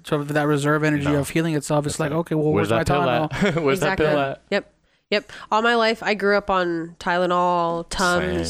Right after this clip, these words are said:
Speaker 2: Same.
Speaker 3: like, crazy. Anytime I got sick, we were straight to the hospital, like, getting
Speaker 2: Damn.
Speaker 3: downing pills.
Speaker 1: Yeah.
Speaker 3: I haven't taken a Tylenol,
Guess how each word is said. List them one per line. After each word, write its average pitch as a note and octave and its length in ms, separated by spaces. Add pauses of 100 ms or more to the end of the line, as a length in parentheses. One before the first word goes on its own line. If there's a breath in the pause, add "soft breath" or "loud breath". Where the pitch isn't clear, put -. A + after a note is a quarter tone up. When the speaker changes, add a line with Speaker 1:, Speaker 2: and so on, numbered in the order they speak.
Speaker 2:
Same. - 160 (180)
Speaker 3:
like, F#3 380 (640)
crazy. F3 960
Anytime A#3 400
I G#3+ 80
got F3+ 200
sick, F3+ 240
we E3+ 100
were E3 100
straight F3+ 320
to F#3+ 80
the F3 100
hospital, D#3+ 680
like, D3+ 280
getting E3 380
Speaker 2:
Damn. D3 160 (120)
Speaker 3:
downing F3+ 460
pills. D#3 480
Speaker 1:
Yeah. D3 320 (280 loud breath)
Speaker 3:
I G#3+ 120
haven't B3 180
taken G3 320
a D#3 60
Tylenol, E3 880